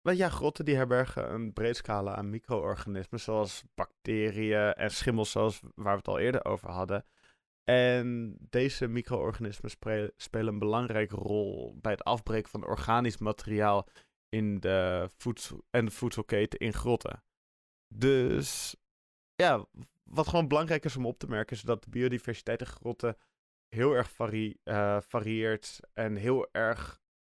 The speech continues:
afhankelijk is van de locatie en de specifieke omstandigheden van elke grot. Dus je vindt eigenlijk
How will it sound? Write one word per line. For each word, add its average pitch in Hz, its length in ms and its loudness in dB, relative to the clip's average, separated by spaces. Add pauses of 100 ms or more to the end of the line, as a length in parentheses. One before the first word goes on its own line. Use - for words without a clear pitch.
(320)
afhankelijk 123 640 0
is 117 140 -4
van 113 180 -4
de 113 200 4
locatie 113 840 0
en 80 80 -4
de 101 60 -8
specifieke - 540 -4
omstandigheden 107 680 0
van - 120 -10
elke 104 280 0
grot. 95 340 -2
Dus - 140 -12
je 104 60 -12
vindt - 180 -6
eigenlijk 104 340 -4